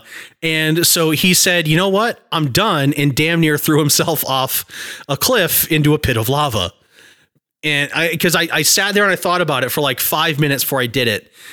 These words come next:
And I, I probably disrupted the game a little bit because I just wasn't doing anything I was thinking. But eventually I came to that and I'm like,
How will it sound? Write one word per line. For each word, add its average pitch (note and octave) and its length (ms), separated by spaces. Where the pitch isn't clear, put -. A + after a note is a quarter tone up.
And B2+ 340
I, C3+ 100
I C#3 40
probably C#3+ 360
disrupted B2 380
the A2+ 60
game A2 200
a G2 60
little G#2 200
bit G2 180
because G#2+ 280
I A2+ 80
just - 200
wasn't A#2+ 280
doing A2+ 200
anything G#2 220
I G2+ 40
was F#2+ 140
thinking. G#2 380
But A#2 320
eventually C#3+ 480
I A#2+ 60
came B2+ 220
to B2+ 40
that A#2+ 100
and G#2+ 60
I'm A2+ 80
like, G#2+ 300